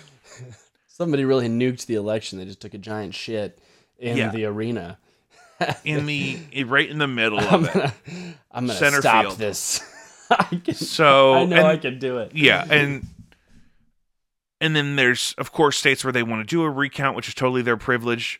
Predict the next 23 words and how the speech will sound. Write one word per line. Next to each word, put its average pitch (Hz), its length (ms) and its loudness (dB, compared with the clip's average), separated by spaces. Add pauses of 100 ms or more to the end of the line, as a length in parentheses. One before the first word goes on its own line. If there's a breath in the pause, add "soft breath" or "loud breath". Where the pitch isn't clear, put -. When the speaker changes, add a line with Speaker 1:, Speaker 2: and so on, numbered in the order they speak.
Speaker 2:
you 139 120 -4
know, 117 80 0
if 110 100 -4
it's 117 160 -12
within 120 360 -2
one 120 160 -2
percent 123 460 -2
or 120 80 -2
whatever 113 600 0 (420 soft breath)
it 131 180 0
is. 131 400 4
Um, 113 540 0
I, 113 160 -4
I've 110 100 0
also 117 220 0
heard 117 200 0
that 110 140 -4
recounts 113 540 -6 (220)
very, 120 400 -2
very, 113 280 -4
very 107 240 -6
super 120 380 -8
rarely, 113 680 -4